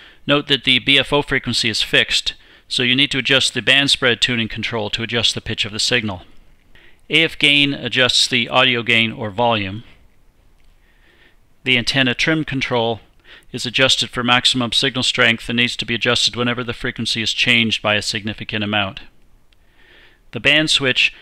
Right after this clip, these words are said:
selects from one of the four bands A through D. The main tuning control adjusts the frequency on the main dial. The band spread tuning control is used for fine-tuning of the frequency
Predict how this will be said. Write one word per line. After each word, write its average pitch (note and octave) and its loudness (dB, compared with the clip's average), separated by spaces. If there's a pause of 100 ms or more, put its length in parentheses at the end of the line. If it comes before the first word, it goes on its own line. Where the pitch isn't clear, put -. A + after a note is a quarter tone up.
(220)
selects B2+ -2
from A#2+ -2
one B2 -2
of A#2+ -6
the A2 -10
four B2 -4
bands A2+ 2
A A#2 0
through A2 -8
D. G2+ -2 (760)
The B2+ -4
main D#3 4
tuning E3+ 2
control B2 0
adjusts B2 2
the B2 -8
frequency B2+ 0
on A2 0
the A2 -4
main A2 -2
dial. G#2 0 (800)
The A#2 -8
band D#3+ 2
spread B2 2
tuning B2 0
control A#2 -2
is A#2 -4
used B2 0
for A#2 -6
fine-tuning B2+ 0
of G#2+ -8
the G#2+ -10
frequency A2 -4